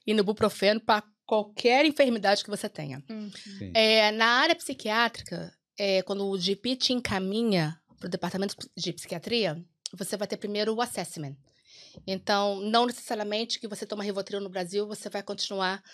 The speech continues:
Speaker 2: Tá bom.
Speaker 1: com essa medicação aqui. Embora os médicos, e isso eu tenho visto pessoalmente bem de perto, eles têm uma tendência a não mudar a medicação com que você já está
Speaker 3: Hum.
Speaker 1: acostumado,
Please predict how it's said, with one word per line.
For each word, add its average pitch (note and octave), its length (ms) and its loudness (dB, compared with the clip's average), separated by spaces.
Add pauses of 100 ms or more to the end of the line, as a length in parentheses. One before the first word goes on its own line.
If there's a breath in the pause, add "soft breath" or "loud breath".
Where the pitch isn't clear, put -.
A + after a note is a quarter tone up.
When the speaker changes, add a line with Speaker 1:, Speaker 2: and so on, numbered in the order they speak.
(180 loud breath)
Speaker 2:
Tá A3 100 -16
bom. G#3 80 -18
Speaker 1:
com G#3 80 2
essa G3+ 220 0
medicação G3+ 640 -4
aqui. A3+ 380 -6
Embora A3 680 4 (420 loud breath)
os A3 220 -2
médicos, G3 580 0
e G3+ 120 -2
isso G3+ 160 -2
eu G3+ 40 -12
tenho G3 200 -6
visto G3+ 420 -2 (400)
pessoalmente F#3+ 600 0
bem G#3 120 0
de - 120 -6
perto, G3+ 520 0
eles G3+ 440 0
têm G#3 180 -2
uma G#3+ 160 -2
tendência G3 680 -2 (140)
a A3 100 -2
não A3 240 0
mudar G#3 600 -2
a A3 80 -6
medicação G#3 580 -6
com A3 140 -16
que G#3+ 120 -6
você G#3+ 280 -4
já G#3+ 160 -2
está G#3 400 0
Speaker 3:
Hum. E3+ 100 -16 (200 loud breath)
Speaker 1:
acostumado, G3+ 640 -4